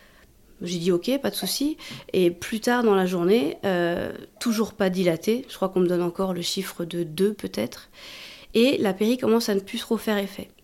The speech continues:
Donc je sens une jambe et pas l'autre. Et vers la fin, je me dis, « Bah, je vais essayer d'être à, à genoux,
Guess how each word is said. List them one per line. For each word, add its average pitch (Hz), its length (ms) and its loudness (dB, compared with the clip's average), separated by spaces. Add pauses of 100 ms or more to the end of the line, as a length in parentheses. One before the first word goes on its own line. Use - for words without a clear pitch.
(200)
Donc 185 240 4
je 190 120 2
sens 226 260 6
une 214 140 6
jambe 208 380 8
et - 180 2
pas 202 160 0
l'autre. 180 340 -6 (1000)
Et 185 200 6
vers 208 180 2
la 196 100 2
fin, 240 160 2
je 240 100 0
me 208 100 6
dis, « 208 120 2
Bah, 185 140 0
je 170 140 -4
vais 190 80 4
essayer 226 240 2
d'être 220 260 -2
à, 175 360 -2
à 196 60 0
genoux, 208 320 0